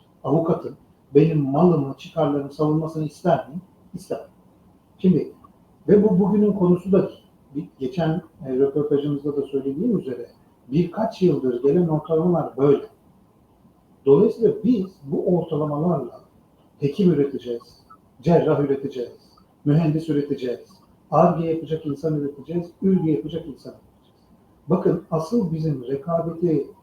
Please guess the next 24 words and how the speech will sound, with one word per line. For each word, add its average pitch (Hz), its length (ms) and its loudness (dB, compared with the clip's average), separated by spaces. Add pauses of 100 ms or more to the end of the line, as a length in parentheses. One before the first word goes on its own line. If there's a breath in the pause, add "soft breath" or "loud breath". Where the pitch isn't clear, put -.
(120)
kaybettiğimiz, 160 920 -2
rekabette 147 580 -6
geri 160 300 -2
kaldığımız 147 480 -4
yer 165 340 -4
burası. 160 420 6 (400)
Herkes 196 460 2
sonuçlara 143 500 0
odaklanıyor. 127 480 0 (720)
Ki 180 400 2
aslında 151 480 0
da 139 120 2
doğru. 143 420 8
Hani 120 220 -6
benim 127 300 -6 (220)
canım 143 300 0
oradan 156 300 4
yanıyor. 131 540 -2
Dolayısıyla 165 440 0
biz 175 80 2
onu 185 180 6
tartışıyoruz - 480 -6
hep - 100 -20
beraber. - 160 -20